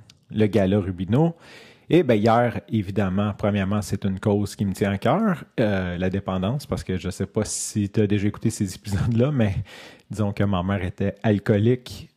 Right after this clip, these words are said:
finie. <laughs> Euh, c'est chiant, Mom, je t'aime, mais, euh, oui, ma mère, elle avait un gros problème de dépendance. Euh, j'ai un problème avec la dépendance,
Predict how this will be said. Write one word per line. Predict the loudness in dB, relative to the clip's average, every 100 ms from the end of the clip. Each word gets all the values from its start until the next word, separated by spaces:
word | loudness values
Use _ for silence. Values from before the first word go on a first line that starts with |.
| _
finie. | -12 0 2 2 0 -4 0
<laughs> | 2 4 4 4 2 4 2 4 0 0 -8 -10 -10 -6
Euh, | 2 4 4
c'est | 2 -2
chiant, | 2 0 0
Mom, | 0 2 0
je | 0
t'aime, | 0 2 0 0
mais, | 0 2 0
euh, | 0 -2 -2
oui, | -2 -2
ma | -2 -2
mère, | -2
elle | -2
avait | -2
un | -2 -4
gros | -4 -6
problème | -4 -4 -4
de | -4
dépendance. | -6 -6 -4 0 -2 -2 -12 -20 -20 -20 -6
Euh, | 0 2 4 2 -4 _ -8
j'ai | 0 0 -2 -2
un | -2
problème | 0 2 2 2 0
avec | 0
la | -2
dépendance, | -4 -2 -4 -4 -4 -6 -10